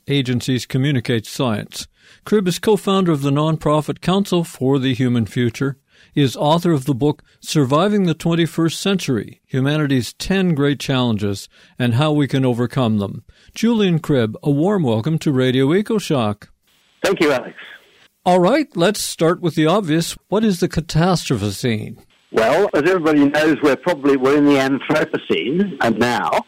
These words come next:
Speaker 2: uh, which is the age in which humans are making a geological impact on the Earth. We're changing the climate, we're changing the composition of the oceans, we're changing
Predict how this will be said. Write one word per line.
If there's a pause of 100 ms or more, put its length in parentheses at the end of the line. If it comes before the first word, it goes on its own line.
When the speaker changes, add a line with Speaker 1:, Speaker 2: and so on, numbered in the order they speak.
(340)
Speaker 2:
uh,
which
is
the (120)
age
in
which
humans
are
making
a
geological
impact
on
the
Earth.
We're
changing
the
climate, (340)
we're
changing
the
composition
of
the
oceans,
we're
changing